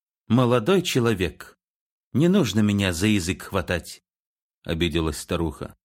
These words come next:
"Не привыкла распространять слухи о тех, кто ко мне за помощью приходит". "Но", после чудовищно долгого молчания добавила Развитха,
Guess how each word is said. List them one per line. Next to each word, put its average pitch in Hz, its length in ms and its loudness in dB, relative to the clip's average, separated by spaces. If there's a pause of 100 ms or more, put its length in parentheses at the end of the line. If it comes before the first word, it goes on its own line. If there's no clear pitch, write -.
(760)
"Не 135 160 4
привыкла 139 680 0 (200)
распространять 104 800 0
слухи 113 380 0
о 92 140 -2
тех, - 260 -2
кто 101 200 -4
ко 98 120 -2
мне 101 240 2
за 92 140 0
помощью 92 480 -2
приходит". 85 640 -8 (1160)
"Но", 127 480 0 (960)
после 87 320 -2
чудовищно 85 600 -2
долгого 82 440 -2
молчания 90 840 -4 (300)
добавила 80 560 -2
Развитха, 78 680 -4